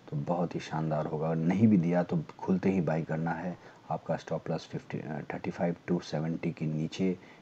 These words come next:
या थर्टी फ़ाइव टू फिफ्टी के नीचे होगा। अगर stop loss hit भी कर जाता है नीचे, अगर आपने लिया और हिट भी कर जाता है और वापस अगर बैंक निफ्टी इसके ऊपर trade करने लगता है, वापस आप खरीदिए, क्योंकि I am very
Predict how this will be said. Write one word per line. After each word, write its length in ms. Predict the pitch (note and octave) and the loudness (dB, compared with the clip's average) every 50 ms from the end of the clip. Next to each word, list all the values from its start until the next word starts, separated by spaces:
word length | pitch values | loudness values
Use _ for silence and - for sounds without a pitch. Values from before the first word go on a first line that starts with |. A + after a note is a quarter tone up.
| - - - | -10 -6 -4
या 80 | E2 | -4
थर्टी 240 | - - - - - | -2 -4 -6 -8 -6
फ़ाइव 200 | - - - - - - | -4 -2 -4 -2 -4 -6
टू 80 | E3 | -8
फिफ्टी 320 | D#3 - D#3 - - - - | -6 -6 -6 -6 -6 -6 -6
के 120 | - - | -4 -4
नीचे 360 | - D#3+ D3+ - - - D#3+ | -2 -2 -2 -4 -4 -4 -6
होगा। 340 | D#3+ D#3 - D3+ G#2 D#3 - - - - - - - - | -6 -6 -6 -6 -6 -6 -6 -8 -12 -18 -18 -14 -8 -4
अगर 200 | E3 F3 F#3+ F#3 | 0 0 0 0
stop 320 | F#3+ - - F3 E3+ - | 0 -2 -4 -4 -2 0
loss 180 | F3 E3 - - - | -2 -2 -4 -4 -2
hit 160 | - - F2+ F2+ | -2 0 2 2
भी 120 | F2 - | 2 2
कर 180 | - - E3+ - | 2 0 -2 0
जाता 320 | - E3 D#2+ - - E2+ | 0 -2 -2 -2 -2 -4
है 240 | E2 E2+ F2+ F2 E2+ | -2 -2 -2 -2 0
नीचे, 500 | E2+ D#2+ D#2 E2 F2 - - - E2 - | 0 0 0 0 -2 -2 -2 -4 -2 -2
अगर 300 | - - - - E2+ D#2+ | -4 -4 -4 -2 -2 -2
आपने 360 | D#2+ - - - - - D#2+ - - - - - - - - - | -2 -2 -4 -4 -6 -6 -6 -8 -14 -20 -20 -20 -20 -10 -2 2
लिया 240 | - - F#2 - F#3 | 4 4 4 4 4
और 120 | F3+ - - - | 2 0 2 4
हिट 80 | - | 4
भी 160 | - - - | 6 6 4
कर 160 | - - D#3+ D#3 | 4 0 -2 -2
जाता 200 | D#3+ D#3+ E3 F3 | 0 0 2 0
है 60 | E3+ | 0
और 60 | - | 2
वापस 420 | D3+ D#3+ - - - A#2+ A#2 - | 2 2 2 2 2 2 2 4
अगर 140 | A2 F#2+ F#2 | 4 2 2
बैंक 180 | D#2+ D#2 E2+ E2+ | 2 0 0 0
निफ्टी 280 | F2 E2+ E2 - E2 | -2 -2 -2 -2 -2
इसके 220 | D#2+ - - - E2+ | -2 -2 -2 -2 -2
ऊपर 160 | E2 - - | -2 -2 -2
trade 300 | - - - A2 A2+ A2 | -2 2 4 4 6 6
करने 180 | - G2 F2+ E2+ | 6 4 4 2
लगता 180 | - - - | 2 0 -2
है, 80 | - D2 | 2 4
वापस 360 | D#2+ - - - A2 - - | 4 4 4 4 0 0 -2
आप 120 | F#2+ D#2+ | -4 -4
खरीदिए, 420 | - - D#2 D#2 D2+ C#2+ D2 D2 D2 - - - - - - - - - - - - - | -4 -4 -4 -2 -2 -2 -4 -6 -8 -10 -14 -20 -20 -20 -20 -20 -20 -20 -20 -10 -6 -4
क्योंकि 200 | F#2+ - - F#2+ | -2 2 4 4
I 160 | F2+ F2+ F2+ | 4 4 4
am 100 | E3 D3 | 4 4
very 240 | - F2 F#2+ - | 4 6 6 8